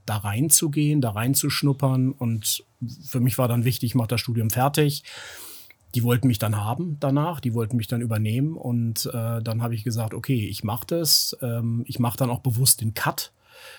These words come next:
und hab mich dann des Themas Online, E-Commerce, äh, sozusagen gewidmet. Und das waren ja so die Anfänge, das war extrem interessant.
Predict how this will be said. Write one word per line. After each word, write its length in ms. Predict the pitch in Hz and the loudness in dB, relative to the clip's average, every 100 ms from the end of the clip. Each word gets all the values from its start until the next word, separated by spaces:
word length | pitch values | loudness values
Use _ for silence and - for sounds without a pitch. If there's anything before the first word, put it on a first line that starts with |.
| _ | _
und 340 | 123 120 - | 0 0 2
hab 160 | 127 - | 0 2
mich 160 | 127 101 | 0 2
dann 240 | 120 120 | 2 2
des 160 | 120 - | 2 0
Themas 720 | 127 117 113 - - - - _ | 2 2 2 4 4 4 0 _
Online, 560 | 113 131 123 117 117 117 | 0 4 4 2 0 -2
E-Commerce, 1500 | 139 - 127 113 107 104 107 - - 101 - - - - - - | -6 0 2 2 0 -2 0 2 4 6 8 8 8 4 -8 -8
äh, 960 | 110 110 104 101 104 101 101 98 98 107 | -4 -2 0 -2 -2 -4 -4 -4 -4 -2
sozusagen 460 | 107 107 120 117 | 0 2 2 2
gewidmet. 520 | 110 107 113 123 117 113 | 2 2 2 2 2 2
Und 80 | |
das 160 | 113 - | 0 0
waren 120 | 113 | 0
ja 100 | 113 | 0
so 100 | 110 | 0
die 100 | 101 | -2
Anfänge, 640 | - 120 131 - 135 139 | 0 2 4 4 6 4
das 200 | 113 113 | 4 0
war 140 | 113 98 | -4 -4
extrem 500 | 117 - - 123 135 | 0 -2 0 2 2
interessant. 680 | 120 123 113 107 117 131 | 2 0 0 2 0 -2